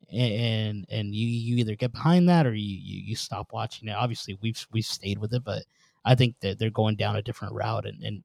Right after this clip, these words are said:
you know, some people like it, some people don't. I'm like, now I'm a little bit more like, "Ah, I didn't like this, I didn't like this," you know, but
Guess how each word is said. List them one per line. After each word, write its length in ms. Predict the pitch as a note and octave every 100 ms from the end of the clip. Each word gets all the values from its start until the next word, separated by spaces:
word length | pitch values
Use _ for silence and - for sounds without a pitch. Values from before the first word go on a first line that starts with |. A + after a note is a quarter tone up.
| _
you 140 | -
know, 60 | -
some 180 | -
people 240 | B2 A#2+ A2+
like 180 | A2+ A#2
it, 80 |
some 140 | - A#2
people 220 | A#2+ A#2+
don't. 320 | A#2 A#2 A#2 - _ _ _ _ _ _ _ _
I'm 440 | E2 B2 C3 C3+ B2+
like, 200 | A2+ A2+
now 280 | B2 C3+ D3+
I'm 160 | C3
a 160 | A#2+ A#2
little 180 | B2+ A#2+
bit 160 | B2
more 300 | A#2 A2+ A#2
like, 260 | A2 G#2 F#2+
"Ah, 180 | C3 A2+
I 40 |
didn't 140 | A#2 G#2
like 220 | G#2+ A2
this, 260 | G#2+ G#2+ -
I 80 |
didn't 140 | A2 G2+
like 180 | G#2+ -
this," 320 | G#2 G#2 -
you 60 |
know, 100 | G#2
but 240 | G2+ G2+